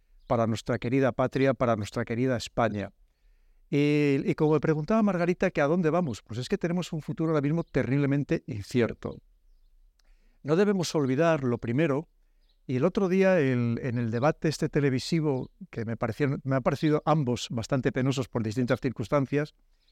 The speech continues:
pero si recordamos, el presidente del gobierno dijo que estábamos en guerra. Dijo es-, literalmente esa palabra.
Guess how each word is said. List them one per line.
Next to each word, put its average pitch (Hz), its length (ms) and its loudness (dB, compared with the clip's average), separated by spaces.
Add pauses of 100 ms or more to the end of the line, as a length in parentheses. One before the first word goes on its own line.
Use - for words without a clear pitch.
(260)
pero 123 200 0
si 127 420 2
recordamos, 131 800 0
el 123 240 -2
presidente 160 720 0
del 175 180 2
gobierno 160 640 0 (800)
dijo 160 420 0 (140)
que - 80 -4
estábamos 165 440 -2
en 127 140 0
guerra. 151 320 0 (680)
Dijo 156 220 0
es-, - 180 -4
literalmente 151 680 0
esa 120 160 -4
palabra. 107 440 -4